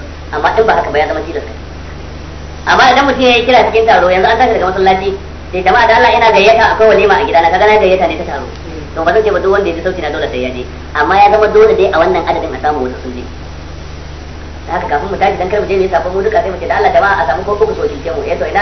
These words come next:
limamin masallacin nan da kai da ladan, sai an kwamiti guda uku. Mafi karanci lalle ku je, dan kar mu yi sabon mu duka. Sai mu je mu duka mun saba Allah da manzansa, amma in wadansu suka je, sun kauce wa saura. Wannan inda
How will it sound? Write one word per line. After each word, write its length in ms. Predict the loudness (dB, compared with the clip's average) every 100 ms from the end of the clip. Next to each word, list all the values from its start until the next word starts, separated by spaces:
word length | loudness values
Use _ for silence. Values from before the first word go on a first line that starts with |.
| 2
limamin 240 | 2 2
masallacin 380 | 0 0 -2 -2
nan 80 | -4
da 80 | -4
kai 100 | -2
da 80 | 0
ladan, 160 | 0 -2 -4 -8
sai 80 | -2
an 60 | -2
kwamiti 240 | -2 -4
guda 180 | 0 2 2
uku. 160 | 0 -10 -14 -2
Mafi 160 | 0 0
karanci 320 | 2 2 2
lalle 220 | 2 4 4
ku 80 | 2
je, 80 | 0
dan 120 | -2 0
kar 80 |
mu 60 | -2
yi 40 | -2
sabon 180 | -2 -4
mu 20 | -6
duka. 140 | -6 -8 -10 -12 -12 -8
Sai 100 | -4
mu 140 | -2
je 100 | 2
mu 140 | 6 6
duka 140 | 4
mun 80 | 0
saba 180 | 0 0
Allah 80 | 0
da 60 | -4
manzansa, 260 | -6 -8 -6
amma 80 | -6 -2
in 40 | 0
wadansu 220 | 0 0
suka 100 | -4
je, 80 | -6
sun 120 | -6
kauce 160 | -6 -4
wa 80 | -6
saura. 200 | -6 -10 -12 -14 -14 -4
Wannan 220 | 0 0
inda 180 | 0 2